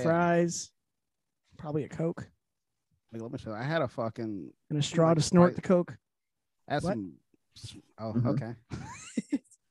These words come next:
Speaker 2: I had some, some spicy ass burger from fucking Red Robin yesterday, man.
Speaker 1: Yeah.
Speaker 3: Was it good?
Speaker 2: Hell yeah, it was good. It fucked me up though.
Speaker 3: Wow.
Speaker 1: Red, Red Robin's kinda mid though.
Speaker 2: I mean,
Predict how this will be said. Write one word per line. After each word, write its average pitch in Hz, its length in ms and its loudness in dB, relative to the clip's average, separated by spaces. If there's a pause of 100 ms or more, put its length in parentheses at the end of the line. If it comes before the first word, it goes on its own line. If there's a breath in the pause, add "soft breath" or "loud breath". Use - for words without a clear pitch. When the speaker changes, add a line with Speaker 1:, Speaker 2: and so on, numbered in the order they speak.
(920 soft breath)
Speaker 2:
I - 60 -8
had 139 100 -4
some, 107 340 -6 (120)
some 226 200 -4
spicy 131 460 -2
ass 120 160 -4
burger 123 320 -2
from 120 140 -8
fucking 110 320 -6
Red 113 180 -4
Robin 123 280 -6
yesterday, 139 580 -8
man. 98 300 -10
Speaker 1:
Yeah. 139 220 0 (720)
Speaker 3:
Was 131 100 8
it 127 160 6
good? 127 300 4 (760)
Speaker 2:
Hell 151 160 -4
yeah, 160 120 2
it 135 80 0
was 107 120 -4
good. 107 160 -6
It 120 120 -8
fucked - 320 -6
me 123 100 -2
up 120 200 0
though. 98 220 -8 (440)
Speaker 3:
Wow. 98 380 4
Speaker 1:
Red, - 120 -2
Red 233 140 4
Robin's 285 540 0
kinda 196 180 -4
mid 127 300 -2
though. 90 240 -12 (960 loud breath)
Speaker 2:
I 214 120 6
mean, 262 380 6